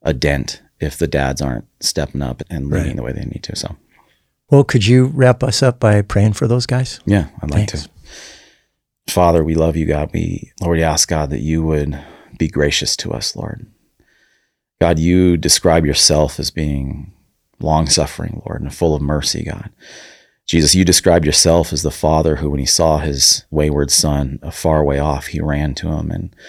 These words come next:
Speaker 1: fell on him and kissed him and put a ring on his finger and a coat on his shoulders, Father, and welcomed him home.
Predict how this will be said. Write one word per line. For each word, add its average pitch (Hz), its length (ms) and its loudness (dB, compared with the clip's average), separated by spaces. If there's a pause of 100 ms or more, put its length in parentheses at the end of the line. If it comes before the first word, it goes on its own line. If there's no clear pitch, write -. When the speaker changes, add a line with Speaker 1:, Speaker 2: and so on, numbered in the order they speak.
(240)
Speaker 1:
fell 87 280 4
on 73 160 2
him 78 200 -2
and 65 120 -6
kissed - 280 -2
him 71 160 -4
and 67 260 -6 (120)
put 82 100 -4
a 76 60 0
ring 69 180 -2
on 67 120 -2
his 67 100 -4
finger 71 480 -6
and 62 100 -6
a 57 60 -8
coat 69 260 -2
on 76 200 -4
his 73 80 -8
shoulders, 73 420 -6
Father, 73 200 -4
and 76 80 -4
welcomed 73 280 2
him 67 100 -4
home. 85 360 -6